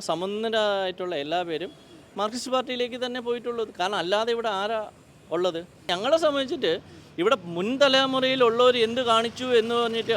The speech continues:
അതിന് പിന്തുടരേണ്ട ആവശ്യം ഇല്ല. പഴയ തലമുറയിൽപ്പെട്ടവർ പല വിഷയങ്ങളുണ്ടാവാം, പല പ്രശ്നങ്ങളുണ്ടാവാം എന്ന് പറഞ്ഞുകൊണ്ട് ഇന്ന്, ആ, ഒരുമിച്ച് നിൽക്കാതെ ഉണ്ടോ? ഇപ്പോൾ മാർക്സിസ്റ്റ് പാർട്ടിയിലേക്ക് തന്നെ പല, ആ, ഇതിൽ നിന്ന് വന്നവരില്ലയോ?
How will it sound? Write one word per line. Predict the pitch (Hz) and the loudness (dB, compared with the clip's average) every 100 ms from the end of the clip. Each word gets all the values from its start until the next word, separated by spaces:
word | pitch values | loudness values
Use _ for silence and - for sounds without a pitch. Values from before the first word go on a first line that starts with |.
| 185 | 0
അതിന് | 214 254 247 - - - | 0 -2 -4 -8 -16 -2
പിന്തുടരേണ്ട | 208 226 240 240 233 214 | 0 4 4 4 2 2
ആവശ്യം | 214 214 226 202 - 180 | 2 -2 -4 -6 -8 -2
ഇല്ല. | 175 123 - - - - - - 139 | 0 0 -2 -18 -20 -20 -20 -10 -2
പഴയ | 170 247 | -2 2
തലമുറയിൽപ്പെട്ടവർ | 214 233 254 254 247 240 247 254 247 | 2 2 0 -2 -2 -4 -4 -4 -4
പല | 196 233 240 233 208 | -2 -2 -2 -4 -4
വിഷയങ്ങളുണ്ടാവാം, | 220 226 220 180 165 110 92 - - - - | -2 -2 -2 -6 -6 -6 -8 -18 -20 -20 -2
പല | 156 220 | 0 0
പ്രശ്നങ്ങളുണ്ടാവാം | 214 233 233 233 185 113 98 139 | -2 -6 -6 -4 -4 -6 -6 -8
എന്ന് | 180 214 | -4 -4
പറഞ്ഞുകൊണ്ട് | 208 220 226 220 | -4 -6 -2 -2
ഇന്ന്, | 214 220 214 233 - - - | -2 -4 -4 -10 -20 -20 -8
ആ, | 190 190 196 | -4 -2 -2
ഒരുമിച്ച് | 196 220 190 202 196 | -2 -6 -4 -4 -4
നിൽക്കാതെ | 185 180 160 104 | -2 0 0 -2
ഉണ്ടോ? | 80 - - - - | -10 -16 -20 -20 -20
ഇപ്പോൾ | - 147 165 160 | -10 -8 -6 -4
മാർക്സിസ്റ്റ് | 143 139 165 175 | -6 -6 -12 -8
പാർട്ടിയിലേക്ക് | 175 180 180 175 170 170 | -6 -6 -6 -6 -8 -10
തന്നെ | 160 165 - - - | -10 -10 -14 -20 -6
പല, | 147 160 196 190 180 170 165 165 165 - - - - | -2 0 0 -2 -2 -4 -4 -6 -8 -14 -20 -20 -8
ആ, | 170 170 | -2 0
ഇതിൽ | 175 | 0
നിന്ന് | 175 156 | 0 -2
വന്നവരില്ലയോ? | 156 151 127 101 | -2 -2 -4 -8